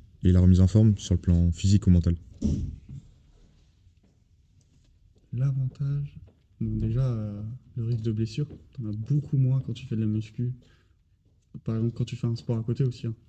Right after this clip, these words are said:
Speaker 2: Si par exemple je faisais encore du foot, t'en as beaucoup moins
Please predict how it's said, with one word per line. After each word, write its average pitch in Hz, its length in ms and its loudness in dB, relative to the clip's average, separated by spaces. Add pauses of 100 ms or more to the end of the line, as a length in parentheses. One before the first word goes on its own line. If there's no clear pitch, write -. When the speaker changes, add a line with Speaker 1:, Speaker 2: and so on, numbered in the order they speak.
Speaker 2:
Si - 180 -12
par 113 140 -4
exemple 120 240 0
je 123 80 -2
faisais 113 340 -4
encore 113 260 -6
du 110 100 -6
foot, 156 200 -4 (680)
t'en 117 160 -4
as 113 80 -2
beaucoup 113 380 -4
moins 131 360 2